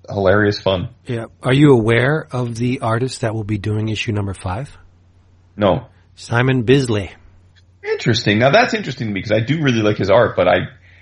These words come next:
Speaker 1: I wonder if he can draw the, the good girl.
Speaker 2: Oh yeah, yeah.
Speaker 1: Okay.
Speaker 2: And, uh, the, the, uh, team up, uh, angle is with Lobo. So.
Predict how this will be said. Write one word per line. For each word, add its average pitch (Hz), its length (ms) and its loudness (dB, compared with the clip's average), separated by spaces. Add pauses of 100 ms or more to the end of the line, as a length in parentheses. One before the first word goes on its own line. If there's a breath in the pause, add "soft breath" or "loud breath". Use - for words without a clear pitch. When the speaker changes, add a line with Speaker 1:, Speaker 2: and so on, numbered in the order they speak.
(160 soft breath)
Speaker 1:
I - 120 2
wonder 110 400 0
if 95 80 -6
he 110 160 -6
can 98 140 -4
draw 139 220 2
the, - 120 -6 (320)
the 67 60 -4
good 65 200 -10
girl. - 320 -4 (680 loud breath)
Speaker 2:
Oh 113 120 -2
yeah, 78 340 -10 (540)
yeah. 85 300 -12 (160)
Speaker 1:
Okay. 151 200 6
Speaker 2:
And, 131 280 2
uh, 113 380 2
the, 107 300 -2 (100)
the, 104 440 -4
uh, 98 260 -10
team 135 260 0
up, 95 180 -4 (680 loud breath)
uh, 101 440 -4
angle 110 380 -2
is 101 280 -10
with 107 200 -8
Lobo. 95 580 -4 (220)
So. 80 420 -12